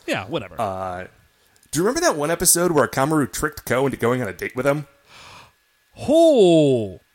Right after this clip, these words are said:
Speaker 2: Yeah, puts it in a
Speaker 1: I
Speaker 2: little
Speaker 1: hadn't
Speaker 2: different,
Speaker 1: until
Speaker 2: uh, puts it in a
Speaker 1: now.
Speaker 2: little different, uh, <laughs> light there, doesn't it?
Speaker 1: That's,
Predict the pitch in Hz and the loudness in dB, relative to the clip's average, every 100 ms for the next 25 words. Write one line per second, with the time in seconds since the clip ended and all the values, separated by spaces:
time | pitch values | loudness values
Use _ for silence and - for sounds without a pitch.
0 | _ - - - 233 165 - 277 330 311 | _ -20 -20 -6 -2 -2 0 0 2 2
1 | 247 226 320 214 170 233 233 180 - 190 | 0 2 2 2 0 0 0 0 0 0
2 | 151 151 156 294 269 233 160 110 - - | 0 0 0 0 0 0 -2 -2 -6 -6
3 | 135 _ _ 113 - - 120 110 104 104 | -8 _ _ -8 -6 -4 -4 -2 -4 -6
4 | 571 494 - - 143 139 165 147 117 98 | -10 -14 -14 -6 -6 -2 -2 -2 -4 -2
5 | 127 110 95 - _ _ _ - 302 330 | -2 -2 -6 -12 _ _ _ -10 -8 -6
6 | - - | -6 -6